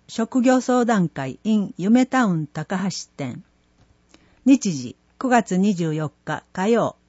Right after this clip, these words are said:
午前十一時三十分から午後一時。場所、夢タウン高橋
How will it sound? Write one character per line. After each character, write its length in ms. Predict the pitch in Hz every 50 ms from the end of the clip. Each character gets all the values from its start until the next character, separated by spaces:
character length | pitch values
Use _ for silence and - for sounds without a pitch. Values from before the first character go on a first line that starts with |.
| _ _ _ _ _ _ _ _ -
午 180 | 214 240 254 226
前 240 | 214 208 202 196
十 220 | 185 190 226 240 240
一 220 | 240 - - 208
時 80 | 202 202
三 260 | - 233 226 233 226
十 140 | 214 233 233
分 300 | - - 170 165 165 151
か 120 | - 156
ら 120 | 151 156 165
午 160 | 175 220 202
後 120 | 180 175
一 300 | 170 151 - - 226 202
時。 200 | 151 131 127 - _ _ _ _ _ _ _ _ _ _ _ -
場 180 | 180 170 190 180
所、 300 | - - 226 214 - - _ _ _ _ _ _ _ -
夢 240 | - 208 233 247 262
タ 200 | 254 - 262 247
ウ 100 | 220 208
ン 60 | 202
高 280 | - - 208 - - 226
橋 260 | 240 226 226 - -